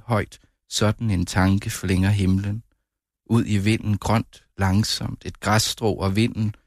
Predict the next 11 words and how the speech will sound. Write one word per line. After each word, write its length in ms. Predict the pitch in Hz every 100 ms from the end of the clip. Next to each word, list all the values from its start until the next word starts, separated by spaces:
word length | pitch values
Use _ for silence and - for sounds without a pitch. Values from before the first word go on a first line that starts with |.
| _ _
fly 360 | - - 120 - _ _
og 80 | 92
himlen 500 | 95 104 107 113 110
ser 240 | - 87
en 120 | 73
tanke 480 | - 92 95 98 110
højt 340 | 101 107 92 -
oppe 320 | 101 98 104 110
i 180 | 101 -
ud, 180 | 117 120 - _ _ _
grønt 540 | - 107 - - -